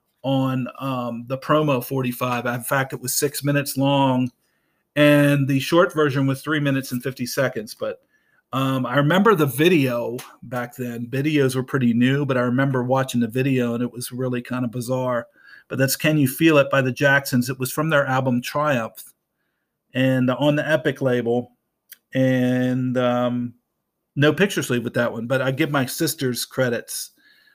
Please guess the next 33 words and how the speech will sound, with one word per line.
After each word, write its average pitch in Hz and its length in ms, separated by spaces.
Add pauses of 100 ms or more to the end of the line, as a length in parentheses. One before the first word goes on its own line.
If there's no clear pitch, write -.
(140)
for 143 240
listening 139 380
to 127 60
that 127 240
song 131 340
to 117 60
bring 131 180
it 123 140
to 123 80
my 123 160
attention. 123 420
It 117 140
came 165 260
in 147 80
at 135 100
number 131 420
eighty-nine 139 840
and 120 80 (440)
would 127 140
only 151 240
go 143 140
to 131 100
seventy-seven 127 800
nationally, 120 600
but, 104 240 (180)
uh, 110 180 (180)
it's - 160
a - 20
good 120 180
song 113 280
by 110 80
the 107 80
Jacksons. - 640